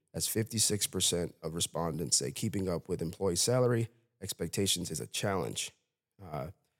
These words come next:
amid the ongoing worker shortage, there has been, there has been a slow uptick in the concern for employee retention and being able to afford employee benefits. Small businesses are like, twice as likely to say employee retention is one of their biggest challenges compared to the last two years.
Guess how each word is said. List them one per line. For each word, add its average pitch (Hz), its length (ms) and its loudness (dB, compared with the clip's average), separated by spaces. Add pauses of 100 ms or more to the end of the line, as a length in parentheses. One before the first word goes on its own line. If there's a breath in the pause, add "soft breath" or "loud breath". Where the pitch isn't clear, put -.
(500)
amid 117 320 4
the 127 100 6
ongoing 117 420 6
worker 110 240 4
shortage, 101 340 2
there 92 100 0
has 101 100 2
been, 76 200 -6
there 87 100 2
has 98 120 0
been 90 120 0
a 87 40 2
slow 107 260 2
uptick 110 340 0
in 101 80 -2
the 85 60 -2
concern 87 400 -2
for - 180 -2
employee 82 340 0
retention 92 580 0 (400)
and 80 100 -6
being 90 200 2
able 80 200 0
to 82 180 -4
afford 82 300 -2
employee 73 320 -4
benefits. - 640 -2 (340)
Small 92 300 -2
businesses 90 420 0
are 82 120 2
like, 104 340 0
twice 117 240 0
as 101 140 0
likely 95 240 2
to 90 80 -2
say 82 200 2
employee 85 320 0
retention 85 440 0
is 78 80 -4
one 80 120 -2
of 78 60 -4
their 80 100 -4
biggest 87 380 -2
challenges 85 460 -2
compared - 300 -6
to 90 100 -6
the - 80 -10
last - 360 -6
two 78 120 -12
years. 78 560 -4